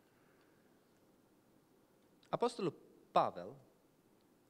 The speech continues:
este adus în fața dregătorului pe nedrept.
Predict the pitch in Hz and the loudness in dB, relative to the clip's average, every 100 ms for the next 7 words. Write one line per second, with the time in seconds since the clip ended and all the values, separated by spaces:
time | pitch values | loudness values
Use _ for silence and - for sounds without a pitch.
0 | - - 143 170 208 165 151 143 123 139 | -20 -8 -4 0 2 0 -2 -6 -2 -2
1 | 131 110 110 101 147 165 165 170 170 131 | -2 -6 -8 -6 -6 -4 -4 -6 -6 -8
2 | 82 - | -12 -14